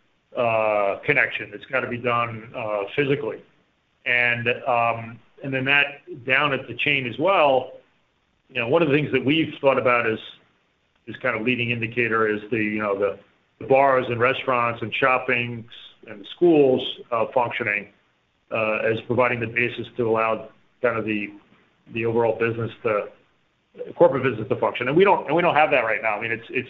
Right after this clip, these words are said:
it's in the gradual ramp up, but it, but it's very much been driven by, um, the, the health, uh, side of the equation as it relates to the health system, um, not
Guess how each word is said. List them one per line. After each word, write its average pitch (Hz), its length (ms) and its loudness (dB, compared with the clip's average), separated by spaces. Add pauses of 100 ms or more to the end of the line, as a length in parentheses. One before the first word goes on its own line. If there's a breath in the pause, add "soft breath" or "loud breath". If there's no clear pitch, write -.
it's 123 160 -8
in 127 80 -2
the 117 80 -6
gradual 127 400 2
ramp 127 340 0
up, 107 320 0 (420)
but 143 120 2
it, 151 140 0
but 151 100 2
it's 151 140 -2 (120)
very 165 220 4
much 170 260 2
been 143 140 -2
driven 131 520 4
by, 127 760 2 (760)
um, 117 540 -4 (380)
the, 117 720 -2 (440)
the 120 80 0
health, 160 340 2 (260)
uh, 123 300 2
side 131 180 2
of 123 60 -2
the 123 80 -2
equation 120 400 -2
as 113 80 -4
it 110 40 -6
relates 117 280 0
to 120 60 -2
the 101 60 -2
health 131 220 2
system, 117 300 -4 (580)
um, 117 380 0
not 139 380 2